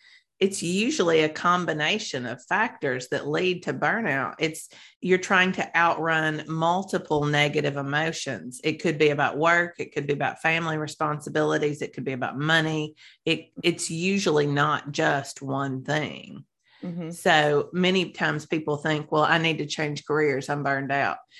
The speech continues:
Speaker 1: And it's not as simple as, as that for sure.
Speaker 2: Mm-hmm. So, so we have the perceived threat.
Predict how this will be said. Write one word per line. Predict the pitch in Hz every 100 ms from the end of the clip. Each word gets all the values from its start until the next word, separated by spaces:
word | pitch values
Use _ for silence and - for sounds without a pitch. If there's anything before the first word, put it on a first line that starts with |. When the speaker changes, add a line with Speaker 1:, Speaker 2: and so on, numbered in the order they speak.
| - 165
Speaker 1:
And | 170
it's | 170 175
not | 165 160 151 -
as | 143 -
simple | - 156 156 131 110 -
as, | 131 131 127 - - -
as | 131 127 123
that | 127 123 64 - -
for | - 113
sure. | - 131 78 - - _ _ -
Speaker 2:
Mm-hmm. | 180 180 175 185 _ _ - - - - -
So, | - - 233 220 214 208 190 -
so | - 240
we | 233
have | 247 208
the | 190
perceived | - 214 - 240 240 -
threat. | 208 139 143 -